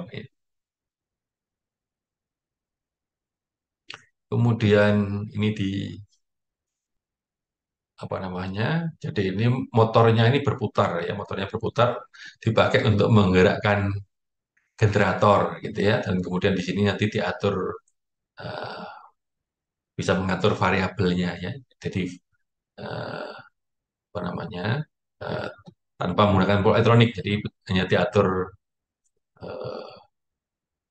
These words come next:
variabel resisten, gitu ya. Nah, sehingga nanti, eh, yang digunakan untuk memutar bebannya ini, ya, itu adalah ada motor lagi di sini. Ya.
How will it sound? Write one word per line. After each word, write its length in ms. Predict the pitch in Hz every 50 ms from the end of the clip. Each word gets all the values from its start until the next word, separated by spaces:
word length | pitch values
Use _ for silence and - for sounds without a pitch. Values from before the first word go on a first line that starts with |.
| _ _ _ _
variabel 340 | 104 95 98 95 - - 104 98 101
resisten, 380 | 98 - 107 - - 123 101 90 82 - -
gitu 120 | - - 90 104
ya. 60 | 135 156 160 _ _ _ _ _ _
Nah, 120 | - 101 90 -
sehingga 260 | - 90 87 87 90 90 90
nanti, 220 | 90 87 90 104 120 135 135 - - - _ _ _ _ _ _ _ _ -
eh, 240 | - 85 87 85 85 92
yang 100 | 95 92 90 -
digunakan 360 | 101 - 98 92 90 101 104 107 104
untuk 280 | 95 95 107 104 107 107 - - _ _ _ _ _ _ _ _ _ _ _ _ _ _ _ _ _ _ _ _ _
memutar 440 | 104 98 104 104 104 - 113 107 104 101 98 98 104 101 110 _ _ _ _ _ _ _ _ _ _ _ _ _ _ _ _ _ _ -
bebannya 420 | 110 - - 107 101 104 110 117 127 151
ini, 160 | 156 123 131 170 214 - -
ya, 140 | - 107 117 - _ _ _ _ _ _ _ _ _ _ _ _
itu 160 | - 110 - - 113
adalah 220 | 107 101 98 110 107 107
ada 100 | - - 101 101
motor 200 | 101 101 - 101
lagi 240 | 98 90 87 - - 85 -
di 80 | - - -
sini. 160 | - - _ _ _ _ _ _ _ _ _ _ _ _ _ _ _ -
Ya. 80 | 95